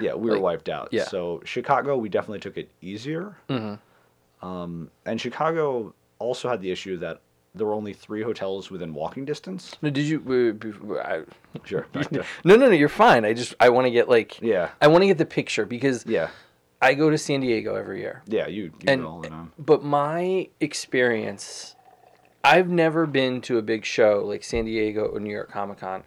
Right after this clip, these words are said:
Speaker 1: Mm.
Speaker 2: where I haven't been working, quote unquote,
Speaker 1: Yeah.
Speaker 2: working, right?
Speaker 1: Yeah.
Speaker 2: So, like, I've never been to a show really where I'm there to, to see stuff, or I'm there to kinda be part of it. So
Speaker 1: Yeah.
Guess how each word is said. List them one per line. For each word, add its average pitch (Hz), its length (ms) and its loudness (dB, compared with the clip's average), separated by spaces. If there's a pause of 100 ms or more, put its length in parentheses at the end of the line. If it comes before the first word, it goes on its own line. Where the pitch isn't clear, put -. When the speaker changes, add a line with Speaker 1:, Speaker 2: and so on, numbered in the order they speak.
Speaker 1:
Mm. 95 140 -14 (1080)
Speaker 2:
where 135 300 8
I 120 40 4
haven't 131 360 2
been 113 280 0
working, 95 500 -6 (220)
quote 104 220 -2
unquote, 101 320 -6
Speaker 1:
Yeah. 113 60 -2
Speaker 2:
working, - 340 0 (220)
right? 131 240 2
Speaker 1:
Yeah. - 140 -2
Speaker 2:
So, - 180 2
like, 127 360 4
I've 143 360 -2
never 135 340 0
been 117 360 -2
to 113 220 -2
a 104 60 -2
show 107 420 4
really 104 580 -6
where 101 760 -4 (500)
I'm 123 340 0
there 104 360 4
to, 98 360 -2
to - 260 -14
see 113 260 -10
stuff, - 420 -4
or - 140 -4
I'm 110 300 -2
there 104 260 -4
to 101 100 -8
kinda 98 560 -10 (100)
be 107 120 -14
part 107 280 -4
of 98 80 -12
it. 104 140 -12
So 110 200 2
Speaker 1:
Yeah. 80 160 -8